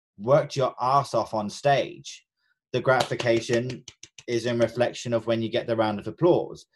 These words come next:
But talking about helping people on a one-to-one basis, that reflection is like, bam.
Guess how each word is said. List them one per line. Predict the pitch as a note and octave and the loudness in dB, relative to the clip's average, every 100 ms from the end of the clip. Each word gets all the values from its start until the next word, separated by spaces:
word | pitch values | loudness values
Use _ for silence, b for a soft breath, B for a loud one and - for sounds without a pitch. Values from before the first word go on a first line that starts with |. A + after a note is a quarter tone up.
| b b b | b b b
But | C3+ C3+ | -2 0
talking | D3 E3+ G3 F#3 | 4 4 4 4
about | D#3+ B2 | 4 4
helping | - D3 D#3+ D#3+ C3+ | 2 4 4 4 -6
people | - A#2 G#2+ A2 | -2 -2 0 -2
on | A2 | 0
a | A2 | 2
one-to-one | A2 A#2 A#2 A2+ G#2+ G#2 - | 2 0 -4 -2 -2 -2 0
basis, | C3 C#3+ - - - - - b b b _ C#3+ | 0 0 -2 -12 -14 -20 -20 b b b _ 4
that | F3+ D#3 - | 6 4 2
reflection | C3 A#2 D#3+ D#3 - G#2+ G2 - | 2 4 4 4 2 -4 -4 4
is | C3+ B2+ | 6 8
like, | B2 A#2 E2+ - | 8 8 2 -6
bam. | F2+ C#3+ C#3 A2 F2 E2+ | 8 10 12 8 4 0